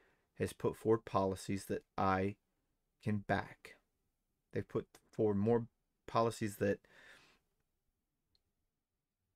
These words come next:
of the policies that I've seen, I can't get behind. And a lot of it's just rhetoric and the he said, she said B S. And, you know, I'm, I'm not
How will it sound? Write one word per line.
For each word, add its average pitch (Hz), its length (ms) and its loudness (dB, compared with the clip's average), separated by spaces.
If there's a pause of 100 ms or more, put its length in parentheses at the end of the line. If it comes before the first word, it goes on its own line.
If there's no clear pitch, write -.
(960)
of 117 100 6
the 107 80 2
policies 135 440 4
that 110 140 6
I've 104 140 6
seen, 123 460 0 (240)
I 104 80 4
can't - 360 -2
get - 180 0
behind. - 260 -14 (1600)
And 101 120 2
a 101 40 4
lot 120 220 10
of 127 80 4
it's - 180 -4
just - 200 -6
rhetoric 117 640 6
and 104 160 2
the 92 60 2
he 117 180 -2
said, 107 280 0
she - 200 -4
said 110 320 2
B 117 220 2
S. 110 440 2 (580)
And, 104 420 4
you 101 180 0
know, 98 200 -2 (240)
I'm, 107 280 0 (1800)
I'm 101 260 -2
not 113 340 2